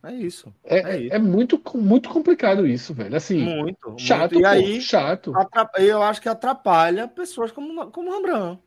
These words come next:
Speaker 1: Eu acho que atrapalha de verdade, porque eu tenho certeza que Rembrandt toma buzina no ouvido, pô. Sabe? Então,
Speaker 2: Mas eu
Speaker 1: tô-,
Speaker 2: acho que
Speaker 1: a
Speaker 2: Rembrandt é, é, pra esse padrão aí, ele é dos que faz melhor.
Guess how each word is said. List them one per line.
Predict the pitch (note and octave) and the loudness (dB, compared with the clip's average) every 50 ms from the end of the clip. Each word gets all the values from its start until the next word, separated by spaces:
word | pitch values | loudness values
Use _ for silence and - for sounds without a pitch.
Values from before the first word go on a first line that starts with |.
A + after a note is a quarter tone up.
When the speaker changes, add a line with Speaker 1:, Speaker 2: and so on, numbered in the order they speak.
| _ _ | _ _
Speaker 1:
Eu | C4+ D#4 | -10 -10
acho | D#4+ D4+ | -10 -10
que | - F#4 | -10 -10
atrapalha | - G#4 G#4 E4+ D4+ C#4 D4+ C#4 | -10 -8 -4 0 0 0 0 0
de | C4+ C#4 | -2 -4
verdade, | E4 - A#3+ F#3 E3 D#3+ F#3+ G#3 G3+ | -6 -4 0 0 2 2 2 0 -4
porque | - - F#3+ F#3+ - | -8 -10 -8 -4 -2
eu | B3+ B3+ | -4 -2
tenho | - D#4 D4 | -4 -6 -8
certeza | - - E4+ C#4+ A3+ A3 A3+ A3+ | -6 -6 -6 -4 -4 -4 -4 -4
que | - B3+ | -6 -8
Rembrandt | B3+ A#3 F#3+ G#3+ B3 - - | -8 -6 -6 -6 -8 -8 -8
toma | - A#3 B3+ C#4+ | -8 -8 -8 -8
buzina | C4 C#4+ C#4+ C4 C4 A3+ A#3+ B3 | -8 -10 -10 -10 -8 -8 -6 -6
no | B3 C4+ | -6 -8
ouvido, | C#4 C4+ A3+ F#3 F3+ F#3 F3+ F3 | -8 -6 -4 -4 -4 -4 -6 -10
pô. | - - F#2 E2 - _ _ _ _ _ _ _ _ _ | -14 -14 -14 -16 -16 _ _ _ _ _ _ _ _ _
Sabe? | - - D#3 F#3+ F#3 D#3+ C3 A#2+ - | 0 2 2 2 2 -2 -6 -8 -2
Então, | - C4 C4 | 4 4 6
Speaker 2:
Mas | C#4 | 6
eu | C#4 | 6
Speaker 1:
tô-, | C4+ B3+ | 6 6
Speaker 2:
acho | F#3 B3 | 6 6
que | B3+ | 6
Speaker 1:
a | |
Speaker 2:
Rembrandt | B3+ B3 G3+ G3+ G#3+ A#3 A3+ A3+ - | 6 4 4 2 0 -2 -2 -6 -8
é, | A3 A3 | -8 -10
é, | A3 - _ _ _ _ _ _ _ _ _ _ - | -10 -10 _ _ _ _ _ _ _ _ _ _ 0
pra | G3+ | 0
esse | G3+ G3+ A3+ | 0 0 -2
padrão | - - A3 G3+ F3 D#3+ E3 F3 F3+ F3+ F3 | 0 2 2 2 2 0 -4 -4 -4 -4 -4
aí, | E3 E3+ F#3+ | -4 -4 -6
ele | A3 C4 C#4+ | -6 -8 -8
é | C#4+ | -8
dos | D4 C#4+ - | -10 -10 -12
que | - - | -14 -12
faz | - A#3 A#3 A3+ | -10 -10 -8 -8
melhor. | E4 F4 E4+ C#4 D3+ B2 G#2 G2+ | -6 -6 -6 -4 -4 -6 -6 -10